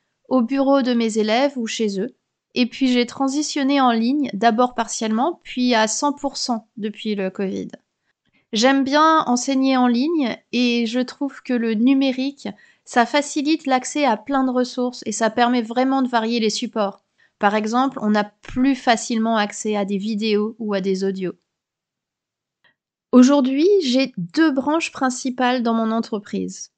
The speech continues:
D'un côté, les cours de français langue étrangère en ligne. J'enseigne le français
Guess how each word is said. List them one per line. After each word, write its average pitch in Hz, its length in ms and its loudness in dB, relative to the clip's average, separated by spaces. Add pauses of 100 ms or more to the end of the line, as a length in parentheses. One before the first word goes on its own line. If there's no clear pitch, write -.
(640)
D'un 269 240 4
côté, 339 420 2
les 247 180 4
cours 311 200 0
de 262 100 0
français 285 480 0
langue 269 240 0
étrangère 254 600 0
en 226 120 2
ligne. 214 440 0 (680)
J'enseigne 247 480 2
le 233 80 4
français 233 580 -4